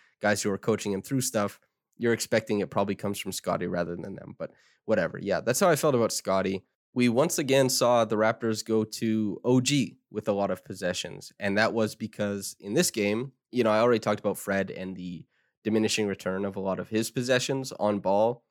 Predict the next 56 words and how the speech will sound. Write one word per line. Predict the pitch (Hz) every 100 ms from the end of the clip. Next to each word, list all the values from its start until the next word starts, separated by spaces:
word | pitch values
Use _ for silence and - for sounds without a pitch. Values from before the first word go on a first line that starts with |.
| _ -
And | 104
so | 107
how | 95
the | 90 104
Raptors | 101 98 98
moved | 101 98
away | 101 123
from | 135 113
that. | 107 95 - _ _
They | 120
went | 156 160
to |
Pascal, | 139 113 107 - 156 113 101 101
who | 113 107 98 - _
I, | 127 -
in | -
the | 147
first | - 180 -
half, | 139 147
he | 123
might | 123
have | 127
had | 123 104 -
eight | 104
assists. | 113 110 - 117 - - _ _ _
It | -
could | - 185
have | 139
been, | 113
like, | 98 -
twelve. | 92 95 95 - _ _ _ _ -
And | 113 117
over | 123 135
the | 117
game, | 98 98 95
he | 113 104 _
probably | 104 98
could | 98
have | 92
had | 90 -
fourteen | 98 92 - 90
or |
fifteen | 90 87 - 92
assists | 92 - 87 -
in |
this | 92 90
one. | 90
He | 95 123
had | 131
no | 107 107 104
turnovers. | 104 101 98 95 80 87
Pascal, | - 120 - 110 104 104 - _ _ _ _
not | 117 156
the | 151
problem | - 113 104 107 101
on | 98 95